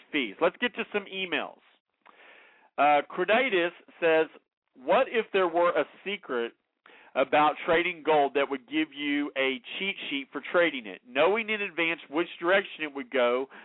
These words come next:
before it goes there, thus enabling us to take trades up ninety percent. Sound impossible? Sound too good to be true? This is what the cell phone companies are doing by not, by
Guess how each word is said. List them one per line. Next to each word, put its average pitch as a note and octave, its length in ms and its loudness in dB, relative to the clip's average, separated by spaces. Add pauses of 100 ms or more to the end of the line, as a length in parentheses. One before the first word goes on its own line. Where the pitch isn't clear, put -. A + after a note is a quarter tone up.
(100)
before E3 400 2
it C#3+ 100 -6
goes F3 260 2 (100)
there, G2+ 260 -8
thus C#3+ 300 0
enabling E3 500 -6
us E3 220 0
to C#3 80 -20 (120)
take D#3+ 160 0 (120)
trades D3 360 2 (200)
up D3+ 240 2 (100)
ninety C#3 400 -2
percent. C#3 540 -8 (680)
Sound E3 260 4
impossible? F3+ 760 0 (240)
Sound D3+ 320 0
too E3+ 80 -8
good D#3 240 -2
to C#3+ 100 -10
be D3 160 -8 (140)
true? G#3 340 2 (600)
This G3+ 180 4 (100)
is A#3+ 220 -4
what D#3+ 380 2
the F3+ 100 -10 (100)
cell G3 240 2
phone D3+ 220 -2
companies C#3 560 -4
are C#3 180 -8
doing C#3 420 0
by A#2+ 180 4
not, C3 560 0
by B2+ 160 4